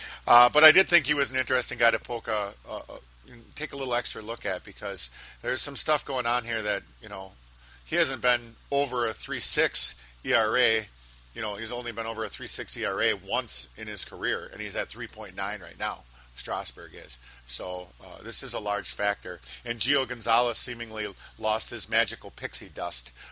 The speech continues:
about a month and a half ago. And, uh, so, like, right now, as bad as the Brewers are playing, they miss Scherzer. And when you miss Max Scherzer and you're playing the Nats,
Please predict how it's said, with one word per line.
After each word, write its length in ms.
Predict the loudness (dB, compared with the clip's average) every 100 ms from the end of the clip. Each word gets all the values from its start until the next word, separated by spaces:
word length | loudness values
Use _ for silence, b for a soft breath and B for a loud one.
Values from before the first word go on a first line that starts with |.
| -12
about 260 | -6 -4 -4
a 80 |
month 260 | -4 -6 -6
and 80 | -8
a 60 |
half 260 | 0 0 0
ago. 240 | -6 -14 -18 -20 -20 B B B B -4
And, 240 | 0 2 2
uh, 220 | 0 0 -6
so, 360 | -6 -4 -4
like, 220 | 0 -2 0
right 220 | 4 6
now, 320 | 10 10 10 6 b b
as 140 | 0 6
bad 260 | 10 10
as 140 | 10 4
the 80 | -2
Brewers 300 | 0 0 0
are 100 | -4
playing, 400 | 0 2 2 0 b b
they 200 | 2 2
miss 500 | 4 2 4 4 2
Scherzer. 600 | 0 0 0 -2 -4 -8 -12 b b
And 140 | -4 0
when 140 | 0
you 100 | -2
miss 380 | 2 4 4 6
Max 260 | 6 6
Scherzer 480 | 4 2 0 0 0
and 100 | -2
you're 100 | -2
playing 260 | -4 -4 -2
the 100 | 2
Nats, 400 | 6 6 4